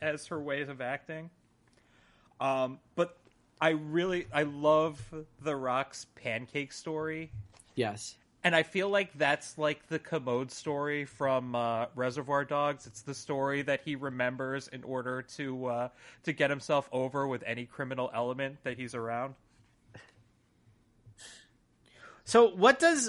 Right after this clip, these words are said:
Speaker 3: what is the deal with pancakes? 'Cause, like, I feel like he's been bringing up pancakes a lot. Is this, like, a callback to something?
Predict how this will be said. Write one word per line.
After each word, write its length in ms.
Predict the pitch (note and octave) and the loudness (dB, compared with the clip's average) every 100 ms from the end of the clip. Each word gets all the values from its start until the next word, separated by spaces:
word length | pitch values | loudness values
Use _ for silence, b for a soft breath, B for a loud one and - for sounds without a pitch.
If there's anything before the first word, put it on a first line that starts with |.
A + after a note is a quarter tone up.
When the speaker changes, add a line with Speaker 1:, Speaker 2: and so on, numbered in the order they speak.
| E3 | -2
Speaker 3:
what 240 | D3+ B3+ | 4 4
is 140 | D#4+ C#4+ | 4 0
the 100 | G#3+ | 2
deal 180 | E3 | 4
with 160 | E3 C#3 | 4 2
pancakes? 800 | - D3 C#3+ B2 F#2+ F2 - - | 2 2 2 -4 -10 -10 -12 -8
'Cause, 240 | - E3+ | 0 2
like, 140 | E3 E3+ | 4 4
I 80 | |
feel 240 | D#3+ F#3+ G3 | 6 6 8
like 220 | G3+ F#3+ | 8 6
he's 240 | - F3 B2+ | 2 -2 2
been 240 | C#3+ C#3 | 4 4
bringing 360 | C#3+ C#3 C#3+ C#3 | 4 4 6 6
up 140 | C3+ | 4
pancakes 480 | - B2+ B2 C3 - | 2 0 2 2 4
a 60 | |
lot. 340 | A2+ A2 C3+ - | 6 10 10 8
Is 100 | A2+ | 4
this, 200 | D3+ - | 4 8
like, 200 | E3+ E3 | 6 6
a 160 | D3 B2+ | 2 2
callback 520 | - A#2+ B2 D3+ E3 | 2 4 6 4 2
to 80 | F3 | -4
something? 500 | - F3 - F#3+ | -4 -6 -6 -10